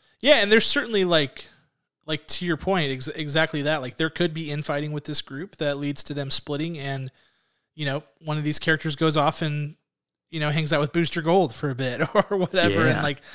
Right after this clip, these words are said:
Speaker 1: solves, so-, you know, works with the Justice League for a while,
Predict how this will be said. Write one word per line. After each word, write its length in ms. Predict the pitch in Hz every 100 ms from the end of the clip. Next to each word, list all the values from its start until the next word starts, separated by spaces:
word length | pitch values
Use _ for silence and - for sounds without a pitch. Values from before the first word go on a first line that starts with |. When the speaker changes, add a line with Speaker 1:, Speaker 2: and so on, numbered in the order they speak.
| - -
Speaker 1:
solves, 560 | - 165 156 - - -
so-, 320 | - 175 147
you 120 | 160
know, 100 | 151
works 240 | 151 151 -
with 80 | 151
the 60 |
Justice 400 | 156 175 180 190
League 200 | 160 135
for 140 | - 147
a 60 |
while, 540 | 135 135 131 131 127